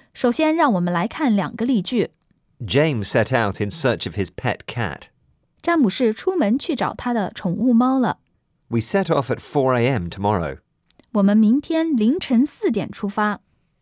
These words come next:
Speaker 1: 在以上两个例句中，set off和set out的意思是一样的，都是指离开某个地方，开始一段旅行，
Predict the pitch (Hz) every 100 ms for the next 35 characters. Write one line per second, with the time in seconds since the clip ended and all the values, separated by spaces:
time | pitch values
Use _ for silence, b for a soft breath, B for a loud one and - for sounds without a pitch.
0 | _ _ _ _ B B B B B 311
1 | 285 226 359 302 175 180 254 214 226 214
2 | 285 294 - - 320 320 359 190 180 -
3 | - 185 180 - 220 - 269 214 - 180
4 | 190 220 202 196 - 262 165 202 285 208
5 | 156 - b b b b b 370 392 359
6 | - 170 - 185 254 349 349 220 - 226
7 | 220 262 277 269 - 226 233 175 165 208
8 | 240 180 156 - 165